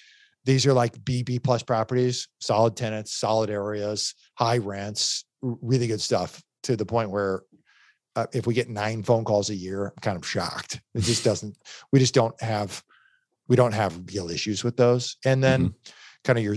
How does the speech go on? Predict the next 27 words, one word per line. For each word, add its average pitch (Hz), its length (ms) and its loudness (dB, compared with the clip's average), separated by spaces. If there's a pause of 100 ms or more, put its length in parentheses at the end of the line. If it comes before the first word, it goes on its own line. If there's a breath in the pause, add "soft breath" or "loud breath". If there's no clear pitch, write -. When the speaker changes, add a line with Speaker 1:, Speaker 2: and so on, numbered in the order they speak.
(100)
Speaker 1:
your 104 240 0 (160)
solid 95 340 0
C - 180 -4
class 92 360 0
stuff 95 260 0
and 104 120 -2
the 95 80 -2
apartments, 107 760 -2 (320)
which 110 160 2
are 92 80 2
good. 92 260 -4
I'd 92 140 -2
put 110 80 2
them 90 100 -2
above 82 280 -2
C, 90 300 -2
but 92 280 -2
we 117 140 4
don't 90 160 -2
manage 87 300 -6
any 85 100 -4
of 80 60 -8
those. 85 220 -6
We 101 80 0
third 104 300 0
party 95 280 -2
that. 87 380 -4